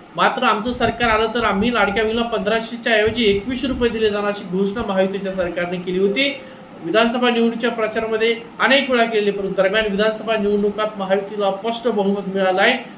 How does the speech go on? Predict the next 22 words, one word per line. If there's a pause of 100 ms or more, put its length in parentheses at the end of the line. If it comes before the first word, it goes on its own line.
(120)
आणि
महायुती
पुन्हा
एकदा
राज्यात
सत्तेत
आली
आहे.
मात्र (100)
या
योजनेतील
लाभार्थी
महिलांना
अजूनही
दीड
हजार
रुपयेच (440)
देण्यात
येत
आहे. (120)
एकवीसशे
रुपये